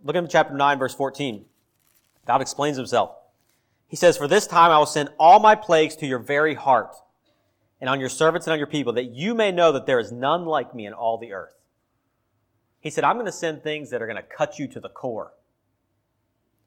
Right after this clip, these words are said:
so that you know that your gods, they're not like me." See, Pharaoh was a very spiritual person. He worshiped regularly. He was very spiritual, very devotional. God's saying,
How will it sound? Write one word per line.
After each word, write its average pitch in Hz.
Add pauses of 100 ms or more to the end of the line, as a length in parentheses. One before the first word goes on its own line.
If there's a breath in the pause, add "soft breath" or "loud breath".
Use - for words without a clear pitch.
so -
that 131
you 180
know 160
that 110 (480)
your 139
gods, 160
they're 139
not 135
like 117
me." 87 (1200)
See, 147
Pharaoh 202
was 135
a 120
very 127
spiritual 117
person. - (1300)
He 170
worshiped 151
regularly. 107 (280)
He 156
was 127
very 143
spiritual, 123
very 127
devotional. 113 (920)
God's 139
saying, 127